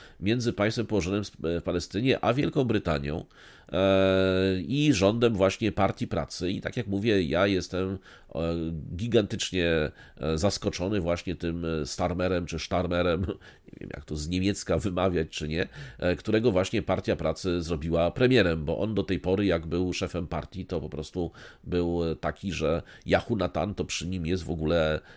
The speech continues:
e, zwolennik likwidacji państwa położonego w Palestynie, więc ja się po prostu zdziwiłem, to jest jakaś tam zaszła-, zaszła zasadnicza zmiana, może po prostu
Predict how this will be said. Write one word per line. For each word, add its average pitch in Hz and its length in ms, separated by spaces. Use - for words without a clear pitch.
e, - 40
zwolennik 107 680
likwidacji 90 540
państwa 85 300
położonego 80 360
w - 20
Palestynie, 76 440
więc 82 160
ja 98 60
się 104 120
po - 20
prostu 92 240
zdziwiłem, 90 500
to - 80
jest 87 80
jakaś 95 220
tam 98 200
zaszła-, 101 280
zaszła 92 280
zasadnicza 120 520
zmiana, 87 300
może 151 220
po - 120
prostu - 340